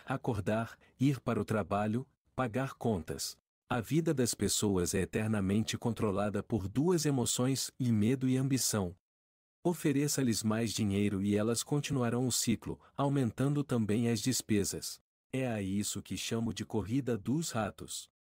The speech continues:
"E há outro jeito?" perguntou Mike. "Sim", disse o pai rico, "mas poucas pessoas o descobrem."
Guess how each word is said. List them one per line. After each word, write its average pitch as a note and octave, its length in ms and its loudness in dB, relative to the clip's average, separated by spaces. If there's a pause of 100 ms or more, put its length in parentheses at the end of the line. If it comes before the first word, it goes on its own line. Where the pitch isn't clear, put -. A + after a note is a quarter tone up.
(160)
"E B2 180 2
há A2 120 2
outro G#2 500 0
jeito?" G2 500 -2 (300)
perguntou C#3 640 0
Mike. G2 600 -4 (560)
"Sim", E3 500 0 (220)
disse C#3 400 0
o A#2+ 80 0
pai B2 240 -2
rico, G#2 500 -2 (260)
"mas A2 360 0
poucas D#3 500 -2
pessoas B2 680 -2
o B2 60 0
descobrem." G2 720 -4